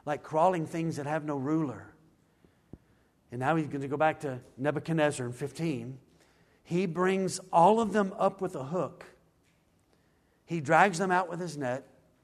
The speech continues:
He gathers them in his dragnet. So he rejoices and is glad. So now we move to a little bit new perspective from Habakkuk as he ponders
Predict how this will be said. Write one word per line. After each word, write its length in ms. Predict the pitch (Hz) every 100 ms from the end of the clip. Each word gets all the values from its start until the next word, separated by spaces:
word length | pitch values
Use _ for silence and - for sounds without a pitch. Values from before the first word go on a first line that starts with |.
| _ _ _ _ _ _
He 140 | 156
gathers 460 | 151 175 180 135 98
them 400 | 131 131 131 123 _ _ _ _ -
in 140 | 139
his 160 | 135 -
dragnet. 760 | 160 156 117 117 113 110 - _ _ _ _ _ _
So 220 | - 131
he 280 | 104 156 175
rejoices 920 | 170 151 127 113 107 - 113 - - _ _ _ _ _ _ _ _ _ _ _
and 220 | 127 120 120
is 160 | 110
glad. 400 | 117 113 95 85 - _ _ _ _ _ _ _ _ _ _
So 120 | 147
now 220 | 160 196
we 100 | 190
move 220 | 185 202
to 100 | 190
a 20 | 165
little 160 | 185
bit 280 | 202 196 -
new 220 | 175 208
perspective 560 | - 165 - 190 185 165
from 180 | 170 156
Habakkuk 520 | 151 170 202 185 143
as 80 | 147
he 80 |
ponders 440 | 135 170 185 180